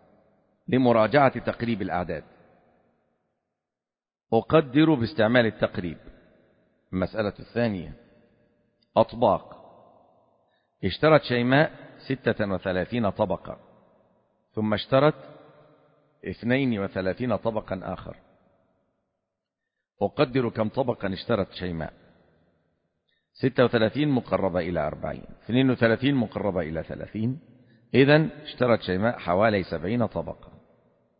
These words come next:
الأعداد المتناغمة هي الأعداد التي يسهل جمعها. مثال: أقدر باستعمال الأعداد المتناغمة.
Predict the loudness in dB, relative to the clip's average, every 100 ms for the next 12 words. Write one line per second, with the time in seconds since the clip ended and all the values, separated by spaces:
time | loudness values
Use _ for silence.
0 | _ _ _ _ _ _ 2 2 2 2
1 | 2 0 0 0 0 2 4 4 2 0
2 | 0 -2 -4 -2 -2 0 -2 0 -2 -2
3 | -2 0 -2 -2 -4 -4 -6 -8 -6 -4
4 | -4 -4 -2 -2 -2 -6 -20 -20 _ _
5 | _ _ _ _ _ _ _ 4 4 6
6 | 6 4 0 -4 0 2 4 2 0 0
7 | 2 4 4 4 2 2 2 2 2 2
8 | 2 0 0 -4 -10